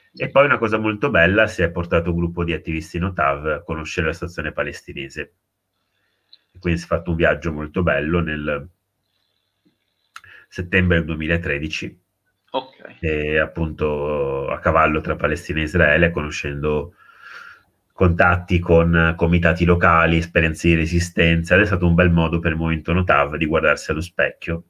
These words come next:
Speaker 1: e di rafforzarsi e conoscere altre lotte, altre resistenze in, eh, altri luoghi del mondo.
Speaker 2: Chiaro.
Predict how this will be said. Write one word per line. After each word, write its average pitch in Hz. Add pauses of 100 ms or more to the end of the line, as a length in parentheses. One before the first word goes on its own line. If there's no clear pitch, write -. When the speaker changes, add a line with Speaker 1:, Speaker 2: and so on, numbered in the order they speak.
(200)
Speaker 1:
e -
di 78
rafforzarsi 76
e -
conoscere 71
altre 71
lotte, 78
altre 73
resistenze 73 (260)
in, 78
eh, 71
altri 76
luoghi 71
del 76
mondo. - (1700)
Speaker 2:
Chiaro. -